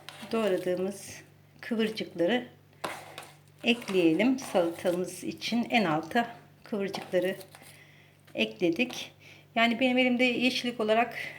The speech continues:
üç tane yeşilliğim var. İşte roka, dereotu ve kıvırcık. Sizde daha fazla bir şeyler varsa onları da ekleyebilirsiniz.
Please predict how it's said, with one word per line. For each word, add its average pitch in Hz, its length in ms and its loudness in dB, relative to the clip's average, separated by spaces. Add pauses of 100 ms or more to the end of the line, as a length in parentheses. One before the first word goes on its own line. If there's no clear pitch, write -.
(140)
üç 240 220 -4
tane 190 280 2
yeşilliğim 185 500 0
var. 180 120 0
İşte 190 460 -4 (200)
roka, 185 600 0
dereotu 175 680 2
ve 185 280 4 (640)
kıvırcık. 185 560 -4
Sizde 202 480 -2
daha 202 200 6
fazla 180 480 2
bir 175 40 -4
şeyler 175 360 2
varsa 208 680 2 (520)
onları 196 360 6
da 226 60 -2
ekleyebilirsiniz. 196 1500 -2